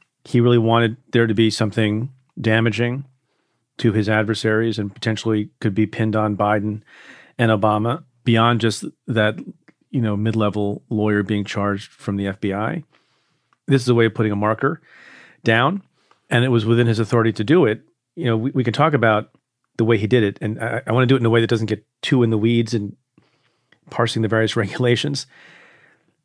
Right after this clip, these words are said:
So John Durham was made a special counsel. And so one might ask, "Well, what does that mean?" And depending on your view of, of which regulations apply to him, he is less able to be fired by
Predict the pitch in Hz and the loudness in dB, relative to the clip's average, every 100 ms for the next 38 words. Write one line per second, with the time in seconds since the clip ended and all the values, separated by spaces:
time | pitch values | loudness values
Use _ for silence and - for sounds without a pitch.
0 | _ _ _ _ _ _ _ _ - 123 | _ _ _ _ _ _ _ _ -2 2
1 | 156 165 165 143 113 120 113 - 110 113 | 4 4 4 4 4 2 2 2 0 0
2 | - 95 92 - - _ _ - _ _ | -2 -4 -6 -12 -18 _ _ -20 _ _
3 | _ - 113 113 110 123 120 113 107 110 | _ -6 -2 0 2 2 4 2 2 2
4 | 117 107 104 107 123 101 87 101 - - | 0 2 0 0 0 -2 -6 -14 -20 -20
5 | - _ - 113 107 - 156 135 120 117 | -20 _ -2 -2 0 2 4 4 4 2
6 | 185 120 120 107 127 110 95 113 - _ | -2 2 2 2 2 2 0 -6 -12 _
7 | _ _ _ _ - 113 107 101 - _ | _ _ _ _ 0 2 2 -2 -14 _
8 | - 110 110 123 139 - - - 120 113 | -4 -2 2 2 2 -4 -8 -2 0 2
9 | 117 113 - 104 98 190 190 139 101 101 | 2 2 0 -4 -4 0 2 2 0 -2
10 | 113 - _ _ _ _ _ _ _ _ | -6 -10 _ _ _ _ _ _ _ _
11 | _ _ - 147 131 113 123 139 - 131 | _ _ -6 2 4 4 2 2 2 2
12 | 120 117 107 107 - 117 113 107 98 104 | 2 0 0 -2 2 2 4 2 0 -2
13 | 101 101 98 | 0 0 0